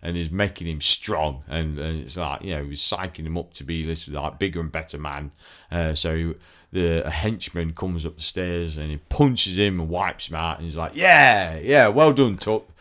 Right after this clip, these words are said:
Thanks for giving me all that inner strength and that to do what I've done." Yeah, Lydia, again, hears that music. Yeah, and then eventually, this is where the, she realises,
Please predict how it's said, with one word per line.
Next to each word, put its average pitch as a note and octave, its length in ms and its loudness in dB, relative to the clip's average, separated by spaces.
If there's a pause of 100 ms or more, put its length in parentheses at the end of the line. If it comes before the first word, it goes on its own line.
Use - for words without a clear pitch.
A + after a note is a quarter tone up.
(160)
Thanks D3 240 4
for A2+ 60 -8
giving C3+ 240 8
me A#2+ 80 6
all B2 140 10
that A#2 180 8
inner B2+ 180 4
strength G#2 520 2
and F#2 140 -4
that F#2 200 -4
to E2+ 80 -14
do G#2+ 220 2
what F#2+ 160 2
I've E2 160 -8
done." E2 280 -4 (480)
Yeah, A2+ 220 8
Lydia, A#2 400 6
again, G#2 380 4
hears G#2+ 420 -2
that G2+ 180 -4
music. G#2+ 640 -8 (420)
Yeah, C3 280 2
and A2 160 -4
then A#2+ 160 -2
eventually, G#2+ 500 -4
this A2+ 240 -4
is F#2+ 100 -6
where G#2 240 2
the, F#2 200 -8
she - 180 -6
realises, E2 880 -2